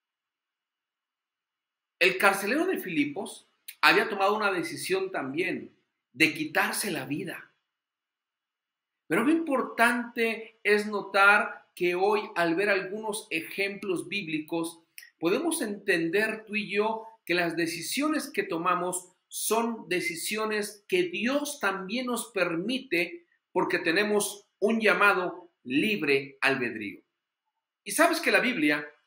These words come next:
nos enseña eso, que debemos tomar las cosas con libertad para poder elegir, pero también para tomar decisiones correctas. Y aunque el pecado muchas veces limita nuestro libre albedrío,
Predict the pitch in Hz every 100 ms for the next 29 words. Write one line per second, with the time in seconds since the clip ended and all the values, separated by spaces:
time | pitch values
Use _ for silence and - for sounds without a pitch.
0 | _ _ - 165 185 180 240 254 254 214
1 | 240 - - _ _ _ _ _ _ _
2 | _ - 180 220 254 - 202 196 233 233
3 | 185 208 208 220 - 208 185 165 - -
4 | 214 226 - - _ _ _ _ _ -
5 | 202 196 180 180 247 285 214 - 170 233
6 | - _ _ 180 185 170 175 226 220 185
7 | - 147 175 214 - - 143 170 - 160
8 | 151 180 185 180 - - 143 165 165 -
9 | - - - _ _ _ - _ - 196
10 | 190 190 - 190 - 285 330 285 240 247
11 | 220 233 233 190 165 170 208 202 175 160
12 | 156 175 185 196 180 143 147 151 -